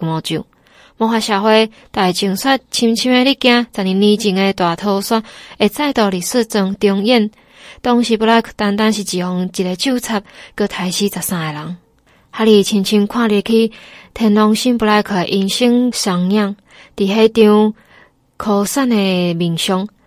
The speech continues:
敢若是即对目睭小小啊，露出一点仔生气。哈利从来无看过四回归，毋过伊捌伫咧黑魔法红衣师的课堂上看过一寡相片。安静的街有一寡蜡笔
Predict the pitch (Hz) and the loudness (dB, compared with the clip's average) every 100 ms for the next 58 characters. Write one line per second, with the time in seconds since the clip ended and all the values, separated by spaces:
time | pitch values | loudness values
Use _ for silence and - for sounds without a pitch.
0 | _ 214 202 202 202 - 220 202 175 165 | _ -2 0 0 -4 -4 0 0 0 -2
1 | 190 190 190 196 196 214 202 226 233 - | 0 0 -2 -4 -4 0 2 2 0 -6
2 | - - - 247 240 - 233 220 - 190 | -20 -20 -4 -2 -2 -4 -4 -4 -4 -6
3 | 185 202 - 175 170 - - - _ _ | -4 -4 -4 -6 -4 -6 -6 -12 _ _
4 | _ - 285 277 233 214 208 190 190 190 | _ -4 0 2 2 2 2 2 2 0
5 | 208 214 214 202 - 226 202 - - 196 | 0 0 2 2 2 0 0 -4 0 0
6 | 196 _ _ _ 208 233 233 220 254 214 | 0 _ _ _ 0 4 4 4 2 2
7 | 202 208 196 196 185 190 180 196 196 240 | 2 0 0 -2 -2 -2 -4 -2 0 0
8 | 226 214 202 190 190 - 269 196 180 190 | 0 2 2 2 -2 -4 -2 0 0 0
9 | 220 214 - - - 220 196 190 - 165 | -2 -2 -6 -20 -6 -2 -2 -4 -4 -4
10 | 160 190 185 190 151 - _ _ - - | -2 -2 -2 -2 -6 -8 _ _ -20 -20
11 | - - 269 294 269 214 196 226 220 - | -20 -6 -4 0 2 2 4 4 2 0
12 | - 175 180 190 170 156 175 165 | -2 0 2 0 -2 -4 -4 -6